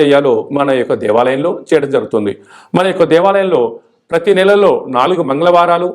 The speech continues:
నాలుగు శనివారాలు, శుద్ధాష్టమి, పూర్ణిమ, బహుళాష్టమి, అమావాస్య తిథుల యందున కూష్మాండ దీపాన్ని ఎలివి-, వెలిగింపచేయడం, కాళభైరవ స్వామికి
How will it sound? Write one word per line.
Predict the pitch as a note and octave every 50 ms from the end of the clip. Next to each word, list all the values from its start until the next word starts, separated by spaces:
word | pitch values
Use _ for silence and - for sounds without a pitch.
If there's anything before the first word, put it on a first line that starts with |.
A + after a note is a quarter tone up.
| - -
నాలుగు | B2+ B2 B2 C#3 D#3 D#3+ D3+ D#3
శనివారాలు, | D3 - C#3+ C3 C3 D3 E3+ E3+ E3 E3+ E3+ E3 E3+ E3+ F3 F3 F3 - _ _ _ _ _ -
శుద్ధాష్టమి, | - C#3+ A#2 A#2 C#3 E3 F3 F3+ F3 F3+ F#3 E3 F3 F3 F#3 - - -
పూర్ణిమ, | - - D#3 D#3+ D#3+ E3+ E3+ F3 E3+ E3+ F3 F3+ - -
బహుళాష్టమి, | B2 A#2+ - D3+ F3 E3+ E3 E3 E3 - - - - F3 F3 -
అమావాస్య | B2 B2+ D3 E3 F3+ F3+ F3+ F3+ - F#3 E3 -
తిథుల | D3 C3+ D3 D3
యందున | C#3+ C#3 C3+ C#3 C3+ D3+ F3+ D#3+ C3 - - - - _ _ _ _ _ _ _ _ _ _ _ _ _ - _ _
కూష్మాండ | - F#3+ F#3 F#3 - F#3+ F3+ F3+ F3+ E3+ D#3 D#3+
దీపాన్ని | D#3 D3+ E3 D#3 C#3+ C#3 C3 - -
ఎలివి-, | A#2+ A#2+ C#3 C3+ D3 D#3 C3+ - D3 D3 C#3+ C3
వెలిగింపచేయడం, | C3+ C3+ C#3 D3+ D3+ - D#3+ D#3 - E3 D#3 E3 D#3+ E3 - _ _ _ _ _ _ _ -
కాళభైరవ | D3 C#3+ E3 F#3 F#3 G3 F#3+ F#3+
స్వామికి | F3+ F#3 F3+ D#3+ D#3 D#3 - D#3